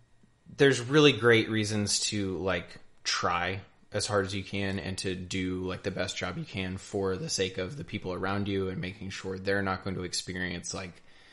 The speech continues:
a bad shift handoff or whatever it may be, and just trying to say, like, "I don't want anybody to have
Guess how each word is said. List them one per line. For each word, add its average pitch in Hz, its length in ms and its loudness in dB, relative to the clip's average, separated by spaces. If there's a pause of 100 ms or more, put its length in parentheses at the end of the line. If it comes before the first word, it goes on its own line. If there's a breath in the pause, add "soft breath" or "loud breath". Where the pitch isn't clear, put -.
(540 soft breath)
a 90 60 -6
bad 87 580 -4
shift - 320 0
handoff 90 580 -4
or 101 140 2
whatever 101 360 0
it 87 80 -2
may 92 140 -4
be, 120 340 6
and 101 100 0
just 98 180 -2
trying 107 220 2
to 98 120 4
say, 95 220 2
like, 95 320 -4
"I 110 120 4
don't 120 200 2
want 110 200 0
anybody 104 380 0
to 95 60 2
have 95 460 0